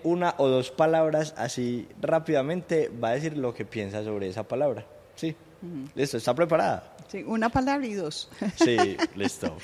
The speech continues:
Speaker 2: <laughs> Yo, yo
Speaker 1: Entonces,
Speaker 2: me
Speaker 1: yo le, yo le digo la palabra y usted dice lo primero que se le venga a la mente, pero así rapidito. Bueno, ¿preparada?
Speaker 2: Preparada.
Speaker 1: Bueno, dice,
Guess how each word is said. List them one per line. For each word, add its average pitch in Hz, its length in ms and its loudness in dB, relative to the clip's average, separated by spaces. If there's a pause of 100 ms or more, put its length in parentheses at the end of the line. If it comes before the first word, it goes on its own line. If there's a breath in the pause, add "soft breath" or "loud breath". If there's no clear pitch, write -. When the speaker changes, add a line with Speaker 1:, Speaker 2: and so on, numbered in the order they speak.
Speaker 2:
<laughs> - 140 -20
Yo, 240 220 2
yo 196 160 -2
Speaker 1:
Entonces, 110 340 4
Speaker 2:
me 104 140 -2
Speaker 1:
yo 127 120 4
le, 165 260 6
yo 156 80 4
le 175 100 6
digo 202 160 4
la 175 140 4
palabra 202 600 2
y 143 120 -2
usted 131 580 2
dice 147 400 4
lo 131 180 2
primero 127 400 0
que 143 100 -4
se 123 100 -2
le 110 100 0
venga 110 180 -4
a - 40 -4
la 113 100 -2
mente, 101 320 -10 (240 loud breath)
pero 120 120 4
así 123 160 2
rapidito. 113 540 -2 (140)
Bueno, 135 240 -2 (1800 loud breath)
¿preparada? 143 600 4
Speaker 2:
Preparada. 180 580 -4
Speaker 1:
Bueno, 95 320 -2
dice, 98 260 -4